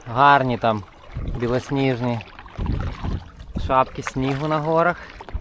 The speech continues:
Дуже глибоко тут. Водичка прозора, але чим глибше, тим менше видно дно. Оце похід тут Кінгстрон знаходиться. Дуже гарний день.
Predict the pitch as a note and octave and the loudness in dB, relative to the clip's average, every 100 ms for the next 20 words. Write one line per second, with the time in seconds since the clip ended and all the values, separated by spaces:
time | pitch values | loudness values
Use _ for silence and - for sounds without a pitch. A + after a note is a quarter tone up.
0 | - - - - B2+ F3 E3+ C#3+ C3+ C3 | -8 -10 -10 0 6 8 8 6 4 4
1 | B2 A2+ B2+ D3+ F#3 - - - - - | 4 4 2 2 2 0 -4 -10 -12 -14
2 | - - - B2 A#2+ C#3 - C3 - C3+ | -14 -10 -6 -2 4 4 6 2 4 4
3 | C3 F3+ F#3 E3+ - - - - - - | 8 10 10 8 2 -6 -8 -6 -4 -4
4 | - - B2 B2+ C3+ B2+ D3+ C#3+ - - | -2 2 2 2 0 2 2 0 -4 -4
5 | B2 B2 - - - - - - - B2+ | -4 -6 -10 -18 -18 -16 -16 -12 -2 -2
6 | B2 - A#2 A#2 A#2+ A2+ A2+ G#2 - - | -2 -4 -4 -2 -2 0 -2 -2 -6 -14
7 | - - - - - - - - - - | -12 -10 -8 -8 -10 -6 -4 -4 -6 -6
8 | - B2 - C#3 - C3 C#3+ A#2+ - C3 | -4 0 6 6 6 2 2 2 2 2
9 | - - - - - - - - - - | 0 -10 -20 -20 -18 -18 -18 -16 -14 -12
10 | - - - - - - - - - - | -12 -12 -14 -14 -12 -12 -14 -16 -16 -18
11 | - - D3 C3 - D3 F3+ F3 D#3+ D3+ | -16 -2 0 0 0 4 4 4 -2 -4
12 | E3 D#3 C#3+ - D3 C3+ - - - - | 0 0 -2 -6 -8 -8 -8 -12 -12 -12
13 | - - - - - - - - - - | -12 -14 -14 -16 -18 -20 -20 -20 -20 -20
14 | - C3 C#3+ C3 B2 B2+ A#2 A#2 A2 C#3 | -12 -4 -2 -2 2 2 2 -2 -2 -2
15 | D#3+ | -2